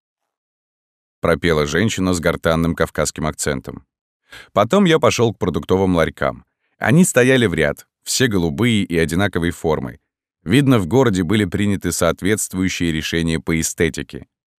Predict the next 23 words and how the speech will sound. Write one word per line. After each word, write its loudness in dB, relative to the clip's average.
Риту 4
я 4
там 2
не 0
встретил, -6
хотя 0
заглядывал 2
в -8
маленькие 2
окошечки -4
и -6
в -16
последнем 0
не 0
выдержал, -2
спросил: -4
"Рита 2
не 2
заходила?" 0
Маленький 2
человек -2
в -20
пенсне, -2